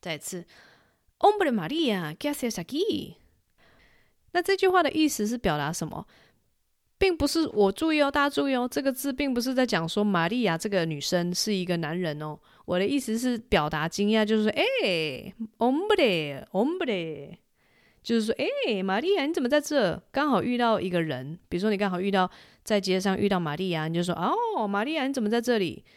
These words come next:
“¿Qué haces aquí? What are you doing here?” 你在这里做什么？所以这个所谓的，呃，表达惊讶，这个 sorpresa 是一个 sorpresa positiva，就是说一个，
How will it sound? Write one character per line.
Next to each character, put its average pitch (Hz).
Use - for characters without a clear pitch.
“¿Qué 294
haces 254
aquí? 233
What 220
are 240
you 254
doing 240
here?” 156
你 185
在 226
这 247
里 240
做 247
什 190
么？ 156
所 -
以 330
这 320
个 269
所 -
谓 247
的， 220
呃， 170
表 170
达 175
惊 220
讶， 208
这 185
个 185
sorpresa 185
是 220
一 196
个 175
sorpresa 285
positiva， 180
就 254
是 247
说 226
一 202
个， 175